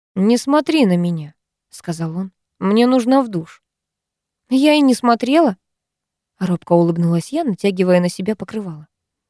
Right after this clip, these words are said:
"Смотрела", — произнес Загорский, не открывая глаз. "Я чувствовал". Мне захотелось его поцеловать, продлить момент счастья, представить,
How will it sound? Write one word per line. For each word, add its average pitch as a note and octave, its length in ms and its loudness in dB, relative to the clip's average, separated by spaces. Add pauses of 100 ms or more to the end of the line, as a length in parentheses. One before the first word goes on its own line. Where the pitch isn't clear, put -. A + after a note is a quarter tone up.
(200)
"Смотрела", — F3+ 720 0 (580)
произнес D#3 420 -10
Загорский, F3 580 -8 (220)
не F3+ 140 2
открывая E3+ 460 -2
глаз. E3 340 -8 (800)
"Я G#3 240 2
чувствовал". F3 640 -6 (1040)
Мне B3+ 200 -2
захотелось B3 600 -2
его A3 180 0
поцеловать, A3 720 -10 (420)
продлить C#4+ 440 2
момент A#3 380 4
счастья, - 520 -4
представить, E4 760 2